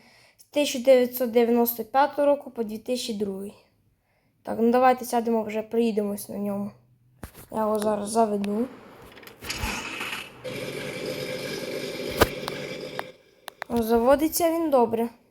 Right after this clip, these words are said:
Я ж кажу, що в мене Лорінцер, це як тюнінг ательє. Так, розвертаємося.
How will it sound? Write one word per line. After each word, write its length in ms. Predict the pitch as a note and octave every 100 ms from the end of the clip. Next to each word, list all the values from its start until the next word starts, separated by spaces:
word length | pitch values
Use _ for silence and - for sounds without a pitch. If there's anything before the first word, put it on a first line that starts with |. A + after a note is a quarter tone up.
| _
Я 120 | A3
ж 120 | G#3+ -
кажу, 200 | B3 A#3
що 100 | A3
в 20 |
мене 220 | A3 G#3+
Лорінцер, 580 | G#3+ A3 G#3+ G3+ G3+ G#3
це 140 | -
як 120 | G3+
тюнінг 420 | G3+ - G#3+ G3+ G#3+
ательє. 460 | G#3 G#3+ G#3+ G3+ - _ _ _ _ _ _ _ _ _ _ _ _ _ _ _ _ _ _ _ _ _
Так, 220 | G#3+ G#3
розвертаємося. 1080 | A3+ B3 A3+ A3+ - G#3 G3+ G#3+ A3+ C4